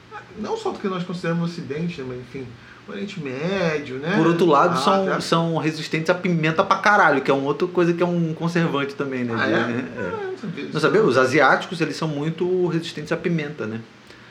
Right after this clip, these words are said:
Speaker 2: Por isso que a comida asiática é
Speaker 1: Sim.
Speaker 2: conhecida por ser
Speaker 1: É,
Speaker 2: bastante
Speaker 1: nunca tinha,
Speaker 2: apimentada,
Speaker 1: nunca
Speaker 2: né?
Speaker 1: tinha.
Speaker 2: E talvez seja um pouco por isso, assim, é um
Speaker 1: Aham.
Speaker 2: jeito que eles encontraram de conservar, né?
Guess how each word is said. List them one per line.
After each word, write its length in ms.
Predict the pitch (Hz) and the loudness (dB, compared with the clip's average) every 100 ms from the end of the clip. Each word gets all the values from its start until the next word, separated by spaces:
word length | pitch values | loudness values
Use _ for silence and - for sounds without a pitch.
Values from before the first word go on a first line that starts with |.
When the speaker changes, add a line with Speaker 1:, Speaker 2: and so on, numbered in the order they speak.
| - - - | -20 -20 -16
Speaker 2:
Por 40 | - | -8
isso 80 | - | 0
que 40 | - | 2
a 100 | 160 | 4
comida 300 | 311 370 339 | 4 4 6
asiática 440 | 143 131 196 - | 6 6 4 4
é 80 | 175 | 4
Speaker 1:
Sim. 60 | 175 | 4
Speaker 2:
conhecida 320 | 185 185 175 | 2 2 0
por 160 | 175 - | 0 -2
ser 100 | 127 | 2
Speaker 1:
É, 40 | |
Speaker 2:
bastante 440 | 120 113 127 - | 2 2 0 0
Speaker 1:
nunca 120 | 135 131 | 0 4
tinha, 160 | 131 | 4
Speaker 2:
apimentada, 640 | 127 131 139 110 135 123 113 | 4 2 2 4 4 4 2
Speaker 1:
nunca 100 | 117 | 0
Speaker 2:
né? 140 | 113 - | 0 -2
Speaker 1:
tinha. 200 | - - 127 | -6 -10 -2
Speaker 2:
E 40 | |
talvez 340 | 143 139 156 | 2 4 4
seja 180 | 165 165 | 2 0
um 80 | 175 | 0
pouco 160 | 175 - | -2 -2
por 160 | 202 | 0
isso, 140 | 175 165 | 0 0
assim, 140 | 156 | -4
é 40 | 127 | -2
um 60 | |
Speaker 1:
Aham. 80 | 143 | 0
Speaker 2:
jeito 300 | 131 175 180 | 2 2 2
que 60 | 185 | 2
eles 120 | 175 | 2
encontraram 380 | 180 180 165 165 | 2 2 2 0
de 60 | |
conservar, 580 | - 175 180 165 139 123 | -2 0 2 4 4 2
né? 160 | 120 | 0